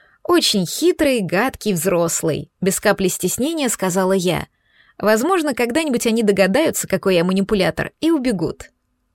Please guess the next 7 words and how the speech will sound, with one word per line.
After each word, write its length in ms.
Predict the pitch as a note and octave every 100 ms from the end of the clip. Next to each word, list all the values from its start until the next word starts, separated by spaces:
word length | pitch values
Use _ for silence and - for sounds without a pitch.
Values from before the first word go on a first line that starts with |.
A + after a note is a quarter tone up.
| _ _ _ _ _ _ -
«Не 200 | G3+ A3
думаю», — 540 | A#3+ D3+ D3 C#3+ F#3+ _ -
сказал 480 | - G#3 F#3 F#3 F#3
Рейвен. 500 | A#3+ F3+ D3+ - - _ _ _ _ -
Детей 320 | F3 B3 D#4
не 120 | D4+ D4+
обманешь. 640 | A3 F3+ - - -